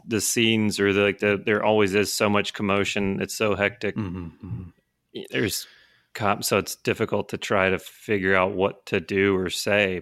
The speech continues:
Speaker 1: but that one.
Speaker 2: Yeah.
Speaker 1: And of course, almost immediately plagued by tech issues or game issues.
Speaker 2: Yeah.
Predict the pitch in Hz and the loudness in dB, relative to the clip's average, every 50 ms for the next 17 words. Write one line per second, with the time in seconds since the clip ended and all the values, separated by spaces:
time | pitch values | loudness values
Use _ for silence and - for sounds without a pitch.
0 | - - 98 - - _ _ _ _ _ _ _ _ _ _ _ _ _ _ _ | -8 -10 -12 -12 -12 _ _ _ _ _ _ _ _ _ _ _ _ _ _ _
1 | _ - 104 98 95 98 101 95 92 92 90 - _ _ _ _ _ _ _ _ | _ -6 -4 -2 -2 -2 -4 -6 -6 -8 -8 -12 _ _ _ _ _ _ _ _
2 | _ _ _ _ _ _ _ _ - 107 104 113 131 139 127 - - 135 120 104 | _ _ _ _ _ _ _ _ -10 -4 0 2 2 2 0 0 2 4 6 6
3 | 98 90 - - - - - - _ _ _ _ _ _ _ _ _ _ - 127 | 4 4 0 -4 -6 -8 -10 -14 _ _ _ _ _ _ _ _ _ _ 2 4
4 | 131 143 143 139 131 123 113 - - - 127 117 110 110 113 117 123 127 123 113 | 4 4 4 4 4 2 2 0 -4 -2 0 2 2 4 4 4 4 4 4 4
5 | 117 107 98 101 101 98 95 - - - 113 107 107 101 87 - - - 107 98 | 4 4 4 4 4 2 0 -2 -2 0 2 4 4 2 2 -2 -2 0 0 2
6 | 92 92 92 87 - - - - 95 92 - - 107 95 - - 113 98 95 95 | 2 2 0 -2 -4 -4 -2 0 0 0 0 0 0 0 0 0 0 2 2 2
7 | 90 - 107 98 85 - - 113 104 101 98 98 95 87 - - 101 95 92 90 | 2 0 0 -2 -2 -2 -2 0 0 2 2 2 0 0 -2 -2 -2 -2 -2 -4
8 | 87 - - - 110 90 82 - - | -4 -8 -10 -10 -8 -8 -8 -8 -10